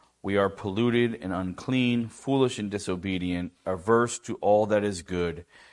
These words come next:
and prone to all that is evil." Now, one of the comments there,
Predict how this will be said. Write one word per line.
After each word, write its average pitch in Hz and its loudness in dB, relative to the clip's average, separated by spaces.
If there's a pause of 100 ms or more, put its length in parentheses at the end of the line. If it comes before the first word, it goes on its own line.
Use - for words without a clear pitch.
and 90 -6
prone 98 0
to - -10
all 85 0
that 85 -4
is 82 -10
evil." 76 -12 (720)
Now, 95 2
one 120 2
of 120 -2
the 107 6
comments 113 0
there, 101 0